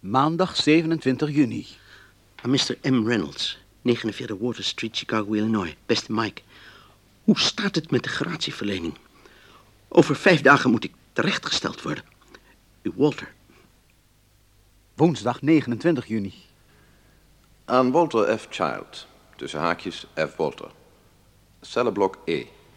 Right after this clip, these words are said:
Speaker 3: staatsgevangenis Illinois. Beste Walter,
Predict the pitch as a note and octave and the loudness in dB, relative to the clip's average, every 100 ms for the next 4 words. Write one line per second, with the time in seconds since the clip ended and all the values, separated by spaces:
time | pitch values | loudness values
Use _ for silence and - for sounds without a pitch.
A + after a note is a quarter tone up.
0 | _ _ _ _ _ _ - - F2+ - | _ _ _ _ _ _ -6 0 0 -2
1 | F#2 F2 F2+ E2 - D2+ D2 C2+ G1+ G1+ | -6 -2 -2 -2 -4 -8 -6 -8 -12 -16
2 | - _ _ _ _ _ _ _ _ _ | -20 _ _ _ _ _ _ _ _ _
3 | _ _ _ _ _ - F2 G2+ F2 G2 | _ _ _ _ _ -10 -8 -6 -4 -2
4 | F2+ C#2 | -4 -10